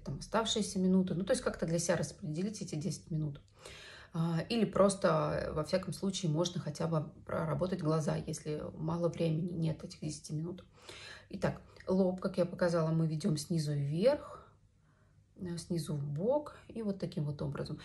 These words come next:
Кстати, эта штука, знаете, что помогла мне сделать? У меня вот, когда я вот так морщинюсь, у меня вот эти вот, а, мышцы в, находятся в спазме даже в, а, вот видите, здесь вот я этот прибор делала где-то два дня назад,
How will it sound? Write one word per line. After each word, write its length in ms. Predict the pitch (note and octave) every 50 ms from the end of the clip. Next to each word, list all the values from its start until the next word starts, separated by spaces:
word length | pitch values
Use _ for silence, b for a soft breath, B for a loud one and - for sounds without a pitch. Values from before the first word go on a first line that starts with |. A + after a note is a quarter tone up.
| B B
Кстати, 300 | - - - G3+ F#3+ -
эта 240 | - - F#3+ F#3 F#3
штука, 380 | - - - - G#3+ G#3 - F3
знаете, 320 | D3+ G3 F#3+ A#3 - D#4+
что 200 | - - - G3
помогла 360 | - - F3 E3+ E3 E3 E3
мне 160 | D#3 D#3 D#3
сделать? 360 | D3+ D3+ D#3+ D#3 D3 C#3+ - -
У 60 | - F3
меня 300 | F3+ F3+ G3 A#3 B3 A3+
вот, 140 | F#3+ F#3
когда 180 | - F#3 E3 F3+
я 60 | E3+
вот 60 | E3
так 180 | E3+ E3+ F3 -
морщинюсь, 500 | F#3+ D3 - - - C4 C#4+ C4 - - - -
у 220 | - - - F3
меня 180 | E3+ F3 F3+ E3
вот 140 | D#3 D#3+ -
эти 180 | E3+ - -
вот, 240 | D3 D3+ D3+ - - B B B B B B B B B -
а, 140 | - E3 D#3+
мышцы 560 | D#3+ F3 A#3 B3+ - - - - F#3 E3+ - - -
в, 220 | - E3 E3 D#3+
находятся 500 | D#3+ D#3+ D#3 - G#3 A3 A3 G#3+ - -
в 60 | -
спазме 440 | - - - F#3 G#3 A#3+ A#3 A3 F#3+
даже 440 | E3+ - F3+ F#3+ G3 F#3+ F#3 F3+ E3+
в, 440 | D#3+ D3+ D3+ D3 D#3+ E3+ E3+ E3+ B B B B B B B B - -
а, 200 | F#3+ E3 D#3 D#3
вот 180 | D#3+ D#3 -
видите, 340 | G#3+ A3 G#3+ G#3 F#3 - F3+
здесь 340 | D#3 C#3+ D#3 D#3+ D3+ - - -
вот 100 | - E3 - - - -
я 180 | E3 E3+ E3+
этот 200 | E3 E3 - -
прибор 340 | - G3 E3+ D#3 F3+ F#3 E3+
делала 260 | D#3 E3 E3 D#3 D#3
где-то 260 | D3 D3+ D#3 D3 -
два 300 | D3+ D3+ D3 D#3 D#3+ D#3
дня 220 | D3+ C#3 D#3 D#3 D#3
назад, 480 | D3+ D#3 D#3+ D#3+ F3+ F#3+ A3+ - -